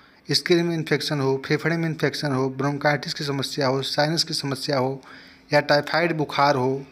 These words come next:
इन सब बीमारियों में इस दवा का इस्तेमाल किया जाता है। इसे जो है आप अपने डॉक्टर के सलाह के बाद ही यूज़ करें। एडल्ट इसे दिन में दो कैप्सूल,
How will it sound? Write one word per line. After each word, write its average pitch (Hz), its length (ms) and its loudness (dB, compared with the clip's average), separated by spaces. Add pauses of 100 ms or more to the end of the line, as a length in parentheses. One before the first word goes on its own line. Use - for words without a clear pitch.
(580)
इन 185 100 0
सब 175 200 0
बीमारियों 160 460 4
में 175 100 2
इस 151 80 -2
दवा 147 260 2
का 151 160 0
इस्तेमाल 151 340 0
किया 135 200 2
जाता 120 180 -2
है। 123 200 -6 (580)
इसे 160 260 4
जो 185 140 0
है 190 320 0
आप 170 300 4
अपने 156 220 0
डॉक्टर 143 380 2
के 175 140 -4
सलाह 156 280 -2
के 156 180 -4
बाद 139 260 0
ही 143 60 -4
यूज़ 147 220 -4
करें। 160 200 0 (180)
एडल्ट 165 300 2
इसे 170 200 2
दिन 151 160 0
में 160 200 -2
दो 160 180 2 (420)
कैप्सूल, 170 440 0